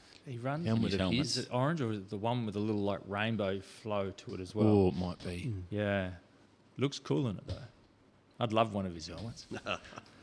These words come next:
Speaker 3: It's,
Speaker 1: t-, I'll tell him when I see him next.
Speaker 3: yeah,
Speaker 1: Give him
Speaker 3: no matter what,
Speaker 1: a
Speaker 3: he's fast anyway, so it doesn't matter.
Speaker 1: He's just a weapon and a
Speaker 2: So,
Speaker 1: half.
Speaker 2: when did you look across and realise that your girlfriend at the time, like, wasn't good? Like, um,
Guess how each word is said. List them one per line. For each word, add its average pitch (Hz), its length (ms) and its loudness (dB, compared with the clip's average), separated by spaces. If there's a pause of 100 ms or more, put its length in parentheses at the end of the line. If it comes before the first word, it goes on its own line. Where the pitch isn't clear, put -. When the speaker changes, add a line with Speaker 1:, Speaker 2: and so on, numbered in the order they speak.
(140)
Speaker 3:
It's, 120 200 4
Speaker 1:
t-, 123 120 4
I'll 139 240 8
tell 160 180 10
him 156 100 10
when 120 120 8
I 104 60 6
see 117 180 6
him 117 140 8
next. 110 300 2
Speaker 3:
yeah, 123 180 8 (120)
Speaker 1:
Give 139 120 2
him - 40 2
Speaker 3:
no 139 80 8
matter 160 220 8
what, 127 160 8
Speaker 1:
a - 20 6
Speaker 3:
he's 95 100 4
fast 104 340 6
anyway, 92 220 4
so 80 100 -2
it - 20 -6
doesn't 73 200 -4
matter. 55 300 -8
Speaker 1:
He's 110 240 4
just - 200 -8
a 85 40 -4
weapon 87 160 -8
and 90 100 -12
a - 40 2
Speaker 2:
So, 113 840 6
Speaker 1:
half. 110 80 6 (640)
Speaker 2:
when 131 400 6 (380)
did 113 180 8
you 104 80 10
look 113 220 6
across 107 380 4
and 104 140 6
realise 104 520 6
that - 140 2
your 104 100 4
girlfriend 110 440 6
at - 60 2
the - 60 0
time, 113 440 6 (640)
like, 104 200 6 (340)
wasn't 107 480 6
good? 151 260 8 (160)
Like, 101 280 6
um, 101 560 4